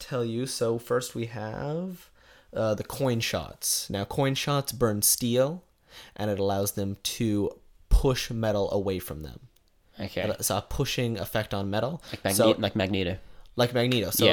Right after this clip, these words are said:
Speaker 1: uh, they, they're named coin shots 'cause a lot of the times they're used as, like, policemen. They can shoot coins like bullets.
Speaker 2: Oh, yeah, yeah.
Speaker 1: Or you can put a coin on the ground and you can push on it.
Speaker 2: Yeah.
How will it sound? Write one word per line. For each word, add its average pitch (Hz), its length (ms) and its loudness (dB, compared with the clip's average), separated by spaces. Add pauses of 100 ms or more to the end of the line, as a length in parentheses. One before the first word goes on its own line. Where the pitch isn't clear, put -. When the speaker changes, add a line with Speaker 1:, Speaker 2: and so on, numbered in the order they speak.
Speaker 1:
uh, 107 200 4
they, 107 460 2
they're 110 280 2
named 113 260 0
coin 104 180 -2
shots 98 300 -2
'cause 104 160 -2
a 104 40 -2
lot 98 140 0
of 98 60 -2
the 98 80 -4
times 95 320 -6
they're 95 120 0
used 101 220 -2
as, 90 160 -6
like, 90 140 -10
policemen. 98 360 -6
They 90 60 -8
can 101 140 -8
shoot - 260 -4
coins 92 380 -6
like 95 120 -10
bullets. - 540 -6
Speaker 2:
Oh, 127 380 -2
yeah, 147 240 0 (100)
yeah. 131 140 2
Speaker 1:
Or 113 180 6
you 107 140 -2
can 110 140 -4
put 113 120 -2
a 104 40 -2
coin 113 260 -4
on 101 60 -4
the 98 60 -4
ground 101 680 -4 (100)
and 101 120 -6
you 95 80 -6
can 98 160 -8
push - 400 -6
on 76 200 -12
it. - 260 -12
Speaker 2:
Yeah. 98 240 2